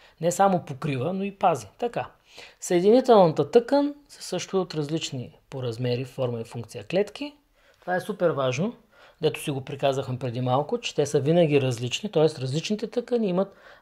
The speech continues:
различни клетки или една тъкан има еднакви клетки, да? По размери, форма и функция,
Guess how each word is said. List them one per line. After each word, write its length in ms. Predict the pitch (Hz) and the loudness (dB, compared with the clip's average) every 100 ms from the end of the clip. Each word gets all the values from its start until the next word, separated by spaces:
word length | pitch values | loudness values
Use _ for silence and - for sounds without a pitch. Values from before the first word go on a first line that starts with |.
| - | -8
различни 500 | 131 120 147 - 123 | -6 -4 -6 -6 -10
клетки 380 | 127 120 - 233 | -8 -10 -10 -12
или 400 | 247 160 190 - | -4 -2 -2 -2
една 260 | 135 135 | -2 -2
тъкан 340 | 139 196 196 180 | -2 -4 -2 0
има 240 | 160 190 190 | 0 2 4
еднакви 420 | 160 151 127 123 | 6 4 2 -6
клетки, 380 | 117 101 - - | -10 -14 -18 -10
да? 160 | 196 220 _ _ - - - _ _ | -8 -8 _ _ -20 -20 -20 _ _
По 140 | 143 | -8
размери, 380 | 135 127 156 156 | -6 2 4 4
форма 320 | - 143 156 | 2 2 2
и 40 | 180 | 0
функция, 460 | 151 131 - 120 | 0 -4 -8 -16